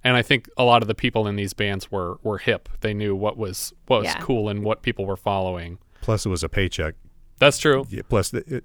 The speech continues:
Speaker 3: you know,
Speaker 1: Nine million dollars
Speaker 3: they're
Speaker 1: isn't, isn't nothing. That's
Speaker 3: Yeah.
Speaker 1: a lot of money to spend on an animated film.
Speaker 3: Yeah, they were getting money for their songs being used, so they, that probably helped,
Speaker 2: I,
Speaker 3: uh, grease the wheels a
Speaker 2: it,
Speaker 3: little.
Speaker 2: based on, based on everything I've heard, most of the budget sounds like it went to the music.
Speaker 1: Yeah, it probably did.
Speaker 2: <laughs>
Speaker 1: I wouldn't be surprised.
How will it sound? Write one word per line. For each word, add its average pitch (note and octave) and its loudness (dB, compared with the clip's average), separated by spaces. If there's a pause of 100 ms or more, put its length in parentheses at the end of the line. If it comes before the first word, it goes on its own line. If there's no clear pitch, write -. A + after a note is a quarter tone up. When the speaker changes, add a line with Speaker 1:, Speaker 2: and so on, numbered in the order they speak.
Speaker 3:
you A#2 0
know, C#3+ 8
Speaker 1:
Nine F3 6
million E3 6
dollars C#3+ 8
Speaker 3:
they're B2+ 2
Speaker 1:
isn't, A#2 -4
isn't B2+ -2
nothing. G#2+ 0 (220)
That's A#2 4
Speaker 3:
Yeah. - 6
Speaker 1:
a A#2 4
lot B2 6
of A2 0
money A#2 0
to G2+ 0
spend G#2 -2
on G2+ -2
an G2 -6
animated G2 -6
film. F#2+ -8
Speaker 3:
Yeah, G2+ 2
they G2+ 6
were B2+ 10
getting B2 6
money A2+ 4
for G2+ -2
their F#2 2
songs F#2 0
being D#2 -4
used, D#2 -4
so D#2+ -4
they, E2 -2 (180)
that F2+ 0
probably F#2 0
helped, F2 -2
Speaker 2:
I, F2 0
Speaker 3:
uh, - 0
grease F#2+ 0
the - -4
wheels F2+ 0
a D#2+ -6
Speaker 2:
it, E2+ -4
Speaker 3:
little. F2 -2 (360)
Speaker 2:
based A3+ -2
on, F#3+ -2 (140)
based A3 2
on F#3+ 2 (100)
everything F#3+ 0
I've F3 0
heard, F3 0
most G3 0
of D#3+ -8
the - -4
budget D#3 -8
sounds D3+ -6
like D3+ -8
it C3 -4
went C3 -8
to D#3 -4
the - -8
music. D#3 -8
Speaker 1:
Yeah, C#3+ 8
it D3 4
probably D#3 8
did. B2 6
Speaker 2:
<laughs> - 2
Speaker 1:
I B2 4
wouldn't C3+ 4
be B2 4
surprised. G#2+ 0